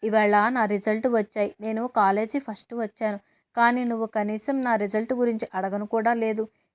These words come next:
నీకెప్పుడు చిట్టి పాప ధ్యాసే. అది ఏం చేసినా నీకు అపురూపమే. నాకొక్కసారి అనుమానం వస్తుందమ్మా, నేనసలు నీ కూతుర్నేనా అని.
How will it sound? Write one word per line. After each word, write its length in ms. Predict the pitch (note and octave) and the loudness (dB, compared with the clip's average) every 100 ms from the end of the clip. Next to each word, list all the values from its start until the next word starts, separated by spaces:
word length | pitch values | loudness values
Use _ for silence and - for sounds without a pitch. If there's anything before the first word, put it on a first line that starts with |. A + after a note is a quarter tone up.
| - | -4
నీకెప్పుడు 540 | C4 B3 A#3+ - A#3+ | -4 -2 -6 -4 -8
చిట్టి 300 | B3+ A3+ - | -6 -8 -6
పాప 260 | G#3+ A3 A3 | -2 0 0
ధ్యాసే. 500 | G#3 G#3+ G#3+ A3 A3 _ _ - | 0 0 0 -4 -6 _ _ -2
అది 140 | A#3 | 0
ఏం 300 | A#3+ A3+ B3 B3 | 2 2 2 0
చేసినా 340 | B3+ B3+ B3+ | -2 0 0
నీకు 260 | C#4 B3 A3 | 2 2 0
అపురూపమే. 580 | G3+ A3 G#3+ G#3+ G#3+ G#3+ _ _ - | -2 -4 -2 -2 -2 -6 _ _ 0
నాకొక్కసారి 760 | A#3+ A3+ A3+ - A3 A3+ A3 B3 | 2 4 2 2 0 4 4 2
అనుమానం 480 | A#3 G#3+ G#3+ A3+ B3+ | -2 0 0 0 0
వస్తుందమ్మా, 680 | A#3 A3 A#3 G#3+ G#3 G3+ G3+ - _ _ | -2 -2 -2 0 2 0 -2 -6 _ _
నేనసలు 440 | A3 A3 G#3+ A3+ G#3 | -2 0 0 0 0
నీ 140 | G#3 | -2
కూతుర్నేనా 800 | G3+ G3+ G3+ A3 A3+ A3+ G#3+ G#3 | -4 -8 -4 -4 -2 -2 -2 -2
అని. 380 | G#3 G3+ G3+ | -2 -2 -2